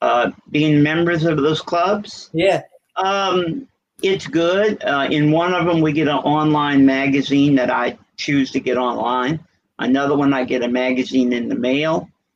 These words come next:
Speaker 1: And, uh, every year there's a convention. And, um, although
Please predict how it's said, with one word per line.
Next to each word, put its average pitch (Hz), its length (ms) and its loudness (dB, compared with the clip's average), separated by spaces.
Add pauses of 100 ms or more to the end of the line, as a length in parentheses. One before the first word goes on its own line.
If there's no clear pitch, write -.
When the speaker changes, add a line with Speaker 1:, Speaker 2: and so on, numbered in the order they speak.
(220)
Speaker 1:
And, 147 400 0
uh, 143 100 0
every 151 340 0
year 151 200 2
there's 135 260 -2
a 120 60 -6
convention. 147 920 0 (720)
And, 131 560 -2
um, 120 480 0 (1040)
although 147 640 2